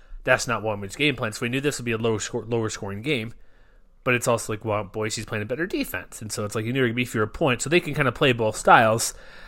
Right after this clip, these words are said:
I was just saying, like, if Boise is considered that top team, it's like, if you're that one team, you probably should be beating teams by more. But we've seen what Wyoming's defense could do, what their running game can do. And I don't know, like, if they had Sean Chambers,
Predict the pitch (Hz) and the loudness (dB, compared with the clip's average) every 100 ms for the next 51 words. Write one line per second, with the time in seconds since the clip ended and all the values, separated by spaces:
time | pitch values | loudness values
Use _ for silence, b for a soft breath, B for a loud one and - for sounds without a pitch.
0 | B 190 175 160 160 147 131 123 131 151 | B 8 10 10 10 8 6 4 4 4
1 | 147 135 135 127 135 120 113 - - - | 4 2 2 0 2 4 2 6 6 6
2 | 247 226 185 156 139 131 - - - - | 0 2 2 2 2 2 -6 -12 -14 -16
3 | - - - - - - - - 131 143 | -18 -20 -20 -20 -20 -20 -2 0 6 8
4 | 151 135 135 131 151 139 113 107 127 120 | 10 8 4 2 0 -2 -2 0 0 0
5 | 110 110 107 117 113 104 107 98 113 - | -2 -4 -2 -2 -2 -4 -6 -8 -14 -16
6 | - 113 101 131 175 113 101 120 139 117 | -8 0 0 6 8 8 4 4 4 6
7 | 180 135 107 117 120 117 123 123 127 - | 4 4 4 4 4 4 4 2 -2 -4
8 | 104 - 104 110 113 113 104 113 107 104 | -6 -2 0 0 0 0 2 0 0 -2
9 | 101 104 101 95 107 B B B B B | -4 -4 -4 -2 -2 B B B B B
10 | 135 135 139 131 151 160 165 127 117 117 | 4 4 8 8 10 10 10 8 6 6
11 | 160 156 160 147 147 156 170 | 6 8 6 6 4 2 2